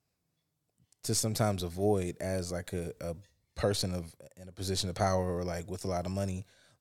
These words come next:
but that also would, like, I think speak to, if we're making it, like, taking it out of just complete fucking the most heinous version of it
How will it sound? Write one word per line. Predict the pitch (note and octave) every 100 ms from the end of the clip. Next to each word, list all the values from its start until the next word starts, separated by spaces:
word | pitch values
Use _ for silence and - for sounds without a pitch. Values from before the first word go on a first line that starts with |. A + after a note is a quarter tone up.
| _
but | G#2 F#2 - - _ _ _ _ _ -
that | B2 B2+ F#3
also | - C#3 - C#3 A#2+ F#2+ -
would, | A2 G2+
like, | G#2 G2+
I |
think | G#2 A#2 G2
speak | - A2+ -
to, | - G#2 F#2 E2+ - _
if | G2
we're | A2
making | A2 G#2 G2
it, | F#2 - F#2
like, | E2 E2+
taking | G#2+ G2
it | F#2
out | F2+ F2+
of | F2
just | F2 -
complete | - E2+ - A2 G2
fucking | - G2 F#2 F2 D#2+ E2+ _ _ _ _ _
the |
most | F#2 F#2 -
heinous | A2+ G#2 F#2
version | F2+ G2+ G2 G2+
of | G2
it | F#2+